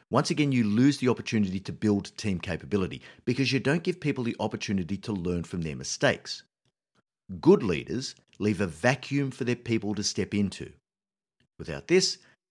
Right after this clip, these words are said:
they're never gonna grow and develop the way they should. So when it comes to getting the job done and delivering outcomes, the smart executive uses his intellect and experience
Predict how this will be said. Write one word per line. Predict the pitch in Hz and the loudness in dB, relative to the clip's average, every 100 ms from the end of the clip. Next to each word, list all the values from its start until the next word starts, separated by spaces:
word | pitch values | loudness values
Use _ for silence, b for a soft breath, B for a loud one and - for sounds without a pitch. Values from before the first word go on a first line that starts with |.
| _ _ - | _ _ -2
they're | 139 | 0
never | 151 | 0
gonna | 147 139 | 0 0
grow | 110 - 107 110 | 0 0 2 2
and | |
develop | 98 90 92 - | 2 0 -2 -2
the | |
way | 87 87 | -2 -2
they | 76 | -2
should. | 76 - 104 - - _ _ _ _ _ _ _ _ _ _ _ _ _ _ B B B - | -4 -2 -4 -4 -12 _ _ _ _ _ _ _ _ _ _ _ _ _ _ B B B -2
So | 143 | 0
when | 208 | 2
it | |
comes | 208 185 | 2 0
to | 135 | 0
getting | 101 120 113 | 2 2 2
the | 95 | 2
job | 110 92 | 0 0
done | 104 95 | 0 0
and | 90 | -2
delivering | 87 76 82 | -4 -2 2
outcomes, | 127 127 85 71 95 b b b - | 2 2 -6 -8 -10 b b b -4
the | 120 | 0
smart | - - 123 156 170 | 0 2 0 2 0
executive | 139 95 117 113 107 90 | -2 0 -2 0 -2 0
uses | 110 117 104 - | 0 0 -2 -4
his | 90 - | -4 -4
intellect | 123 127 120 104 | -4 0 0 0
and | 82 | -4
experience | 78 - 175 135 101 | -8 0 4 6 4